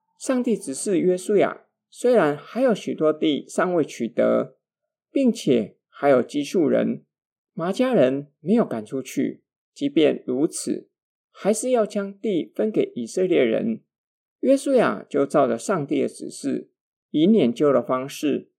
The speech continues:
将地分给以色列人为业。这是信心的展现，正如同希伯来书所说的，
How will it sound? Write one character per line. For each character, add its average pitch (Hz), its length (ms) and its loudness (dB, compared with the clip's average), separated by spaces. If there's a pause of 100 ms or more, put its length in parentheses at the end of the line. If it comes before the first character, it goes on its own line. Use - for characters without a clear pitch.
(160)
将 156 340 -2
地 135 420 -2
分 226 200 -2
给 160 300 2
以 127 160 -4
色 220 160 2
列 240 160 2
人 113 280 0
为 113 140 0
业。 120 420 0 (360)
这 170 140 0
是 160 220 -2
信 160 240 -2
心 160 160 -4
的 135 100 0
展 98 260 -6
现， - 420 -2 (360)
正 233 260 2
如 208 180 2
同 147 340 0
希 190 160 -2
伯 151 200 4
来 131 160 2
书 156 200 -4
所 120 180 -4
说 139 280 2
的， 127 360 0